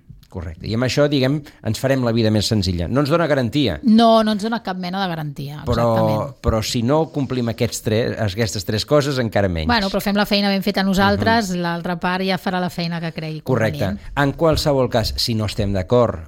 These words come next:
Speaker 1: en la primera resposta que ens doni l'asseguradora, també tenim l'opció.
Speaker 2: Davant hi ha l'OMIC, i aleshores nosaltres el que fem és un procediment de mediació amb l'asseguradora. Aquest procediment de mediació, l'assegurada-, l'asseguradora el pot acceptar o no.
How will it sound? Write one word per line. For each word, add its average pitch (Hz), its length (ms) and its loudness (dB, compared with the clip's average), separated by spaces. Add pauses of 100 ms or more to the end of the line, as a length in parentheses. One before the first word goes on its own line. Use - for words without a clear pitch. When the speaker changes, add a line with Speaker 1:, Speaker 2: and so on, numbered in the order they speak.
Speaker 1:
en 92 120 -4
la 87 100 -4
primera 92 340 -4
resposta 90 540 -4
que 90 80 -8
ens 90 100 -4
doni 92 200 -4
l'asseguradora, 107 640 0
també 101 220 -4
tenim 90 280 -4
l'opció. 131 420 -2 (100)
Speaker 2:
Davant 165 380 2
hi 156 80 0
ha 156 40 0
l'OMIC, 208 580 2
i 196 40 -6
aleshores 156 380 -2
nosaltres 160 220 -2
el 156 60 -4
que 156 100 -6
fem 180 160 -4
és 180 80 -2
un 170 100 -2
procediment 160 340 -2
de 170 80 0
mediació 165 460 -2
amb 220 80 -4
l'asseguradora. 185 800 -2 (360)
Aquest 175 280 -6
procediment 175 320 -2
de 170 60 -2
mediació, 170 540 0
l'assegurada-, 165 600 -2
l'asseguradora 160 800 0
el 156 80 -2
pot - 220 -2
acceptar 156 640 -2
o 160 100 -2
no. 233 340 2